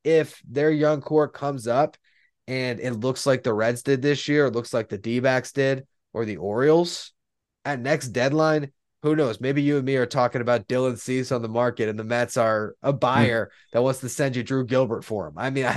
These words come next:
Speaker 1: think that anything's on the table with the Mets right now.
Speaker 2: Yeah.
Speaker 1: It's just this season was lost, and I think they squarely punted just this season and Verlander and Scherzer to improve that farm.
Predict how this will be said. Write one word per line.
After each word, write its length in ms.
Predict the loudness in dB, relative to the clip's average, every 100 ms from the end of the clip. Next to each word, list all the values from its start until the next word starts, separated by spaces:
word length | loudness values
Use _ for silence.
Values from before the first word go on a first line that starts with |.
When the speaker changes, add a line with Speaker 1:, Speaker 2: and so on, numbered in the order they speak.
| 0
Speaker 1:
think 380 | 4 4 4 4
that 300 | 2 0 -8 -20 -20 -6
anything's 440 | 0 2 4 2 0
on 80 |
the 80 | -2
table 240 | -2 -2 -2
with 100 | -6
the 80 |
Mets 260 | -6 -4 0
right 160 | 0 2
now. 380 | 0 2 0 -6 _ _ -4
Speaker 2:
Yeah. 120 | -2
Speaker 1:
It's 160 | -2
just 480 | 2 2 2 -4 -18 _ _ _ -20 -20 _ -4
this 180 | -2 2
season 300 | 2 2 0
was 140 | 0
lost, 420 | 2 4 4 2
and 60 | -6
I 40 |
think 200 | -6 -2
they 120 | -2 -2
squarely 840 | -4 -10 -14 -4 4 6 6 4
punted 480 | 0 -6 -4 -6 -8
just 400 | -2 2 2 2
this 200 | -6 -4
season 440 | -8 -6 -8 -12 -14 _ _ _ -8
and 520 | -2 0 0 -4 -10 -16 _ _ -16 0
Verlander 540 | 2 4 2 -2 -6
and 100 | -6
Scherzer 460 | -2 -2 -2 -8 -6
to 500 | 0 0 0 -4 -8
improve 340 | -8 -6 -4
that 180 | -6 -10
farm. 240 | -14 -16